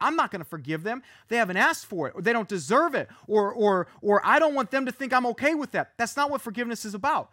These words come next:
Forgiveness has nothing <laughs> to do with them deserving it or earning your forgiveness. Forgiveness is sacrificial love. It's something that God did for us, and he calls us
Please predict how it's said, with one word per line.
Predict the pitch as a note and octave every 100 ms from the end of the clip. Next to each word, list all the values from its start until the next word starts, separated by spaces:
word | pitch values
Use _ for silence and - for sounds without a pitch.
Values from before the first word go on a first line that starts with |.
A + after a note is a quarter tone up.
| _ _
Forgiveness | G3 A3 E4 B3
has | F3
nothing | G#3 C4+ D4+ C4 - _ - _
<laughs> | F#3+ A3 F3
to | F#3+
do | E3 A#3
with | F3+ F#3
them | G3
deserving | E3 B2 G#3+ A3+ A#3+
it | A#3+ - -
or | F3 F#3
earning | A3+ G#3+ F3+
your | F3+
forgiveness. | - D#3+ F3 D3+ G#2+ - _
Forgiveness | F#3 D3 C4 D4+ C4+ G3+ - -
is | G3
sacrificial | - B3 A#3 G#3 G#3 - E3+
love. | F#3+ F3 D#3
It's | -
something | A3+ G3 G3+ E3
that | D3+ B2+
God | F#3 A3+ G#3
did | A3 G3+
for | G#3 -
us, | F#3 D3 D#3+ -
and | F3
he | F#3 A3+
calls | A#3 A3 G#3+
us | G#3 D#3+